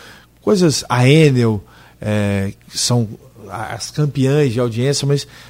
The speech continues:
falando da Águas do Paraíba, que é competência nossa, por que que não toma decisão? Várias outras coisas, por que que não se toma decisão? Ou seja,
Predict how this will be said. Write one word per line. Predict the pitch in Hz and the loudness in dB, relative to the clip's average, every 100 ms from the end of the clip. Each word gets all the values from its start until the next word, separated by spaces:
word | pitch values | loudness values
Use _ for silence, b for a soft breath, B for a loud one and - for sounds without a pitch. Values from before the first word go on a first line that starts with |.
| - | -8
falando | - 139 156 | 0 2 4
da | 147 | 4
Águas | 151 | 2
do | 127 | 2
Paraíba, | 143 139 156 147 | 2 4 2 -2
que | 147 | -6
é | |
competência | 147 143 135 143 139 131 | -4 -4 -4 -4 -6 -6
nossa, | 123 135 113 - - | -8 -8 -10 -14 -18
por | 165 | -12
que | 180 | -12
que | 170 | -8
não | 175 160 | -6 -6
toma | 160 151 | -6 -4
decisão? | 139 143 - 117 143 135 107 b b b b b b b - | -4 -6 -8 -10 -10 -10 -12 b b b b b b b 0
Várias | 156 202 190 | 6 6 6
outras | 185 185 170 - | 0 -2 -6 -6
coisas, | - 170 160 | -4 -4 -6
por | 170 | -10
que | 151 170 | -10 -8
que | 185 | -8
não | 185 | -6
se | - | -6
toma | 165 147 180 175 | -6 -4 -2 -2
decisão? | 156 151 143 120 117 104 b b b b b _ _ _ _ - - _ _ _ | -2 -4 -6 -8 -8 -10 b b b b b _ _ _ _ -20 -20 _ _ _
Ou | 220 185 | -12 -6
seja, | 160 131 135 - | -2 0 -2 -4